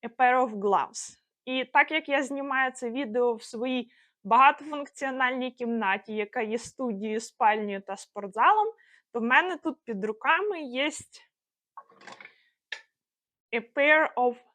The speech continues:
dumbbells – пара гантелей. І я дуже сподіваюся, що цей фокус не збив мене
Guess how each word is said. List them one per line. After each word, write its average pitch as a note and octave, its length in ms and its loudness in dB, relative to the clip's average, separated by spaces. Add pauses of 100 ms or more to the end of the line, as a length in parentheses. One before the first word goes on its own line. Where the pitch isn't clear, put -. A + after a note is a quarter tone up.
(100)
dumbbells – F#3+ 920 -4 (360)
пара B3 560 2
гантелей. F#3+ 760 -12 (4000)
І B3+ 120 -4
я A#3+ 240 6
дуже D#4+ 320 -2
сподіваюся, C4+ 680 2
що A#3 140 -8
цей G3 240 -8
фокус D4 580 -8
не G#3 180 -6
збив G#3+ 360 -6
мене G3 440 -8